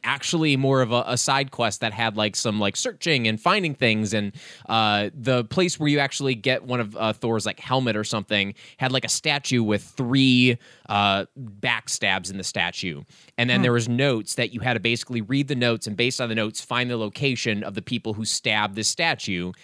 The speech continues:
Speaker 1: And then you got, uh, you went to hunt them, you killed them, you got the, the dagger from them, and then you could unlock Thor's helmet. So it became this kinda cool little quest, and it was one of the first times I was playing that game, and I was like, "All right, this is pretty cool,"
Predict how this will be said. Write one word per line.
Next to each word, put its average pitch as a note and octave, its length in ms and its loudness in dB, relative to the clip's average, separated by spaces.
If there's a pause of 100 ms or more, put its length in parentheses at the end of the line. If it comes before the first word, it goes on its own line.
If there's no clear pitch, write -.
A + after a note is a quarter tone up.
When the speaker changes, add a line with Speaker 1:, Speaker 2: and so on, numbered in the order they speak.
(180)
Speaker 1:
And A#2+ 140 2
then A#2 120 2
you A2 120 -2
got, A2 400 0 (120)
uh, G#2 280 -2
you A#2+ 160 -4
went A#2 260 -4
to - 200 -8
hunt E3+ 320 -4
them, D3+ 340 0 (300)
you A2+ 100 -6
killed D#3 300 2
them, C#3+ 180 2
you A2+ 60 -2
got B2+ 280 0
the, A2+ 380 4
the G2+ 560 0 (460)
dagger C3 360 2
from B2 220 -2
them, A#2+ 220 0
and A2 140 -4
then G#2+ 120 2
you G#2+ 80 0
could A#2 180 -2
unlock G#2 440 2
Thor's G2 340 0
helmet. F2+ 420 -6
So G#2 340 0 (300)
it E3 140 2
became C4 340 0
this A3 140 -2
kinda F3 240 0
cool F3 360 0
little G#3 200 2
quest, G3+ 360 0
and E3+ 80 2
it E3 40 2
was E3 160 2
one G#3 140 2
of F#3 60 0
the E3+ 60 4
first F3+ 300 0
times F3 240 2
I - 20 4
was C3 100 2
playing D#3+ 220 0
that A#2+ 140 0
game, B2+ 180 2
and A2 60 2
I - 20 4
was G2+ 80 0
like, G#2+ 220 0
"All C3 80 4
right, A2+ 120 0
this D3 140 -2
is A#2+ 80 -6
pretty G#2+ 220 -2
cool," - 280 -10